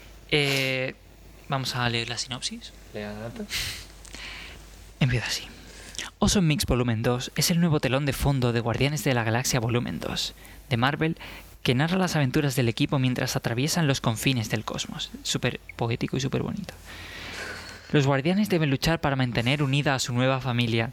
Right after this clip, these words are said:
Speaker 1: como dijimos
Speaker 2: ¿Otra
Speaker 1: el,
Speaker 2: vez?
Speaker 1: el programa anterior, mientras desentrañan el misterio de la verdadera filiación de Peter Quill.
Speaker 2: Joder,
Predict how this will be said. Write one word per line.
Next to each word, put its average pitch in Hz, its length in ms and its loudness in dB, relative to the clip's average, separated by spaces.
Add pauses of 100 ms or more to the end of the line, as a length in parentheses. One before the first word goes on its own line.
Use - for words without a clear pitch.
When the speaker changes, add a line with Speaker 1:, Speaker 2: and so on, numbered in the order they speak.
(120)
Speaker 1:
como 113 200 -2
dijimos 117 400 -4
Speaker 2:
¿Otra 113 260 0
Speaker 1:
el, 107 40 -2
Speaker 2:
vez? 135 200 -2 (180)
Speaker 1:
el 120 100 -2
programa 120 640 2
anterior, 131 560 2 (600)
mientras 147 320 2
desentrañan 160 560 2
el 170 100 2
misterio 147 400 0
de 139 80 4
la 123 100 2
verdadera 117 640 0
filiación 131 920 0
de 135 180 0
Peter 127 260 -2
Quill. - 300 -6 (460)
Speaker 2:
Joder, - 260 -16